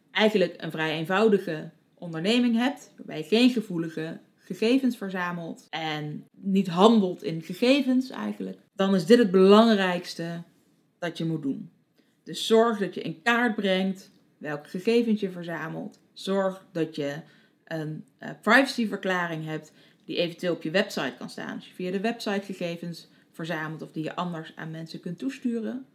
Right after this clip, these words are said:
En zorg eigenlijk ook dat je goed intern weet wie er nou bij gegevens kunnen, hoe je ze opslaat. Maak daar ook een mooi document van.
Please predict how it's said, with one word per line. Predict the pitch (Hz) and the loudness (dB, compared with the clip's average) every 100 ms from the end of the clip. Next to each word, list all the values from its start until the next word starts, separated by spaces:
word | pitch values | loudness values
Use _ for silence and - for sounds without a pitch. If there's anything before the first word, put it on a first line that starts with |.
| _ _ _ _ _ _ - | _ _ _ _ _ _ 0
En | 202 208 208 - | 4 4 2 -4
zorg | 214 196 - | -2 -2 2
eigenlijk | 233 262 254 214 - | 6 6 6 2 6
ook | 220 220 - | 6 4 0
dat | 180 185 | -6 -2
je | 190 170 - _ | 0 -2 -6 _
goed | - - 262 - - | -6 4 4 4 0
intern | 233 226 220 208 196 | 2 4 2 0 2
weet | 185 185 185 185 - _ _ | 2 2 2 0 -8 _ _
wie | - 175 202 | 0 4 8
er | 190 180 | 8 6
nou | 175 165 165 160 | 2 2 2 2
bij | 160 160 | 0 0
gegevens | 160 165 165 160 160 151 | -2 -2 2 2 0 -6
kunnen, | 160 156 156 | -4 -4 -4
hoe | 156 208 | 2 6
je | 208 | 6
ze | 160 160 | 4 -4
opslaat. | 160 160 - 131 147 165 - - _ - | -4 -4 -10 -8 -8 -10 -18 -20 _ -12
Maak | 175 175 175 - | -4 -2 -2 -6
daar | 160 196 214 220 | 0 6 6 6
ook | 208 | 4
een | 202 | 4
mooi | 190 185 175 | 2 0 -2
document | 170 165 160 147 151 | -4 -4 -6 -6 -8
van. | 139 151 | -8 -8